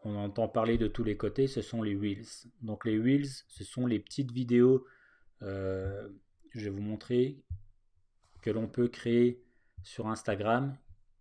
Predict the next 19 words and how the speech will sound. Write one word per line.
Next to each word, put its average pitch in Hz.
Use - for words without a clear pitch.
C'est 104
c'est -
le 113
même 131
format 123
que -
les 117
vidéos 117
TikTok. -
En 98
gros, 95
c'est, 107
Instagram 110
a 101
lancé 101
ça 113
pour -
concurrencer 101
TikTok. -